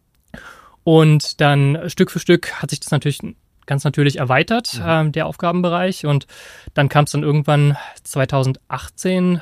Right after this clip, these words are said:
Speaker 1: dazu, dass wir uns eben überlegt haben, okay, wie geht es mit damals der E U L C S weiter?
Speaker 2: Richtig.
Speaker 1: Und, äh, dann kam's eben zu dem Rebranding, zu dem Neuaufsetzen der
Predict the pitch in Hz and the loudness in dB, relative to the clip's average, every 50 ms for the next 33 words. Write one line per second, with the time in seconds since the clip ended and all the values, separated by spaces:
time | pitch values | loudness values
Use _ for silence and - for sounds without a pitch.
0 | - 185 190 143 147 139 - - 147 143 - 151 143 139 - - 143 143 143 143 | -6 -14 -6 -6 -6 -4 -4 -2 -2 -2 -2 -2 -6 -6 -6 -6 -4 -4 -2 -2
1 | 135 139 139 - - 135 131 139 135 - - 147 143 139 139 139 _ - 151 139 | -2 -2 -2 -4 -4 -6 -4 -4 -8 -4 0 2 2 2 2 0 _ -10 -6 -6
2 | 139 - 151 131 156 135 - - 139 131 - 135 131 139 135 - - 147 - 135 | -4 -4 -4 -2 -2 -4 -2 -2 -4 -2 -2 -2 -2 -2 -2 -2 -2 -4 -2 -2
3 | 139 143 139 131 - - 131 147 - - - - 175 147 123 - 135 143 - - | -2 -2 -2 -4 -4 -2 -2 -2 -2 -4 -12 -12 -12 -10 -4 0 0 0 2 2
4 | 196 220 254 269 - 95 - - - 87 78 - - _ _ _ _ _ - 165 | 0 0 2 0 -2 -4 -6 -6 -8 -8 -8 -8 -12 _ _ _ _ _ 2 4
5 | 151 151 151 151 156 151 147 - - - - 175 143 139 139 135 120 135 139 143 | 6 6 6 6 4 2 2 0 -4 -8 -2 0 2 2 2 2 2 0 0 0
6 | - 165 147 143 - - 151 139 139 - 147 131 131 131 156 170 151 143 160 160 | 2 2 0 0 0 0 0 0 0 0 0 0 2 4 4 2 4 4 4 4
7 | 156 156 147 156 151 151 147 - - 135 131 135 139 139 151 156 143 - - 143 | 4 4 4 4 2 2 0 -2 -2 -4 -2 0 0 0 0 0 -2 -2 -2 -4
8 | 143 - - - 147 139 139 131 120 139 131 127 131 135 147 | -4 -4 -4 -2 0 0 0 0 -2 -4 -6 -4 -6 -6 -8